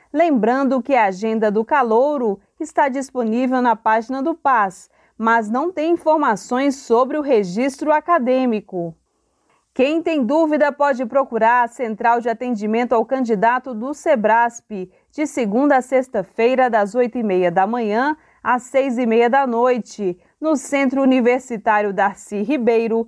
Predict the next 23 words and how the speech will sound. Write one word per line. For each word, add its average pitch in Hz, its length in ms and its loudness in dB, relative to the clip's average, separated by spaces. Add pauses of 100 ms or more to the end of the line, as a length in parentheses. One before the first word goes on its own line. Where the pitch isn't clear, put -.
(260)
na 247 340 2
Asa 330 240 0
Norte, 220 720 0 (240)
ou 339 180 4
então 254 340 0
ligar 233 540 0
no 220 140 -2
número 214 440 2
sessenta 214 240 0
e 302 140 2
um, 240 320 -2 (380)
três 330 320 0
quatro 208 440 0
quatro 190 400 -2
oito, 269 460 0
zero 247 380 2
um 269 260 0
zero 294 340 0
zero, 214 600 0 (320)
repetindo, 285 880 0 (260)
sessenta 302 260 2
e 180 120 2
um 269 400 -2